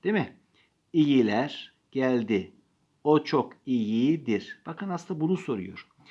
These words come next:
Niteleme sıfatı çekim eklerini aldığı zaman sıfat olmaktan çıkar. Artık adlaşır. Yani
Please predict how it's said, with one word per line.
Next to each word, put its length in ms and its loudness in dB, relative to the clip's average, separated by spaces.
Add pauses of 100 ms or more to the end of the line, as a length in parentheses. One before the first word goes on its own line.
(300)
Niteleme 400 -2
sıfatı 640 0 (260)
çekim 360 -2
eklerini 540 0
aldığı 480 4
zaman 320 0
sıfat 460 -4
olmaktan 580 -2
çıkar. 380 -4
Artık 420 2
adlaşır. 800 4 (240)
Yani 600 10